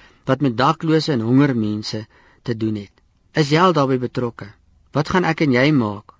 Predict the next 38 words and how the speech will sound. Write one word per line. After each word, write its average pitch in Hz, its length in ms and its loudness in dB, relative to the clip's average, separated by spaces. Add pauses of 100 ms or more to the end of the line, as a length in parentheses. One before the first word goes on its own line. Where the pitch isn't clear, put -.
(240)
met 123 120 -2
die 123 100 -4
vas 143 280 -2
waarmee 120 280 0
ek 131 160 -6
en 113 120 -2
jy 123 140 0
elke 120 300 -8
keer 117 240 -4
besig 110 380 -6
is 107 120 -10
wanneer 110 280 -4
ons 110 160 -8
wel 104 220 -8
vas? - 440 -16 (400)
Vas 185 300 0
is 170 120 -2
nie 180 80 2
net 139 180 2
'n 135 140 -6
godsdienstige 117 640 -4
handeling 107 460 -2 (360)
wat 123 160 -8
ek 127 180 -6
en 113 100 -2
jy 107 120 -2
moet 107 160 -4
verrig 101 420 -14
nie. 98 160 -20 (440)
Vas 165 360 0
vir - 120 -4
God 131 280 0 (540)
is - 140 -8
om 135 120 -2
ook 131 120 -4
uit 147 200 -4
te 151 80 -6
reik 110 220 -6